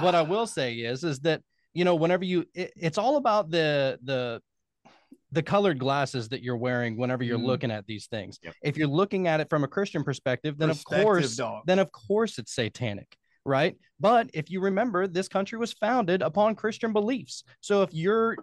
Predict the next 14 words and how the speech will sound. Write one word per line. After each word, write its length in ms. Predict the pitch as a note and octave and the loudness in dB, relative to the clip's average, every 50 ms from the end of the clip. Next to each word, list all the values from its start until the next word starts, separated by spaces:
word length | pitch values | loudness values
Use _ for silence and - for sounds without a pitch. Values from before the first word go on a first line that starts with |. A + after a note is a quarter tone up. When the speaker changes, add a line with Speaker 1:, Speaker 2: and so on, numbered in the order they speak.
| - - | -10 -8
Speaker 1:
if 160 | D#3+ D3+ - | -10 -6 -4
you're 100 | F3 G3+ | -2 -2
playing 520 | G3 - - - F#3 F#3 G3 G#3 G#3 G#3 G3 | -2 -4 -4 -2 0 2 2 2 2 2 4
with 160 | G3 F#3+ F3+ - - | 2 2 2 0 -4
the, 320 | E3+ F3+ F3 E3+ E3 D#3+ | -4 -2 -2 0 0 2
um, 420 | D3+ C#3+ C#3 C3+ B2+ B2 A#2+ A#2 A2+ - | 2 2 2 2 0 0 -2 -4 -6 -6
Speaker 2:
By 100 | C#3+ C3+ | -6 -4
Freemasons 460 | B2 - E3+ E3 D#3 C#3+ D3+ F#3+ G#3+ | -2 0 2 2 4 4 4 4 4
Speaker 1:
you 60 | F#3+ | 4
know 140 | F#3 E3 D3+ | 4 4 4
Speaker 2:
who 80 | D3+ D3 | 2 2
practice 360 | - C#3+ C#3+ C#3+ C#3+ D3+ - | 2 0 0 0 -4 -6 -6
the 100 | - E3+ | -6 -6
Kabbalah. 480 | - F3 D#3+ E3+ - - - A#2 - | -4 -2 -2 -2 -2 -2 -4 -10 -12